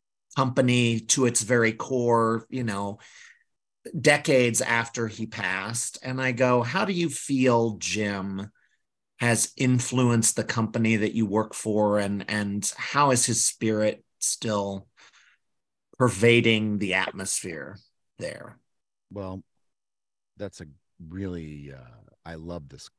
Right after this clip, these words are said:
Speaker 2: question. And the answer in my mind is this. Jim, and th-, and this is not just me making this up.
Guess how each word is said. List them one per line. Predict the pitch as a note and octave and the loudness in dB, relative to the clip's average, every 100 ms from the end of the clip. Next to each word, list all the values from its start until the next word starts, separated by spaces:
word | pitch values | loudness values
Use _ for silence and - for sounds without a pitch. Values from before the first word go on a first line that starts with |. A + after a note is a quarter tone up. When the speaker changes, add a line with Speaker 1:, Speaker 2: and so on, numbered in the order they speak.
| _ | _
Speaker 2:
question. | C#2 - - C2+ - _ _ _ _ _ _ _ | -20 -20 -20 -20 -20 _ _ _ _ _ _ _
And | F#2 G2 F2 F2 E2+ _ | -10 -8 -6 -8 -10 _
the | F2+ G#2+ | -10 -8
answer | D#3 C#3+ D#2 C#2+ D2 - _ | -8 -8 -12 -14 -16 -20 _
in | E2+ D#2+ | -12 -10
my | F2 | -8
mind | F2+ D#2 C#2+ C#2 C#2 - _ | -8 -8 -14 -14 -16 -20 _
is | E2 D2+ C#2 | -18 -18 -20
this. | B1 - - - _ _ _ _ _ | -20 -20 -20 -20 _ _ _ _ _
Jim, | C3 C#3+ D3 D3 - _ _ | -8 -6 -6 -8 -12 _ _
and | A#2 | -14
th-, | C#3+ C#3 | -12 -10
and | C3 | -8
this | C3 | -8
is | B2 | -8
not | A2 A2+ - _ _ D2 D2+ | -6 -8 -10 _ _ -20 _
just | E2+ - | -18 -16
me | D2+ F#2 F2+ | -12 -8 -8
making | E2+ D2+ D#2 | -10 -12 -16
this | D2 - | -16 -16
up. | C#2+ | -18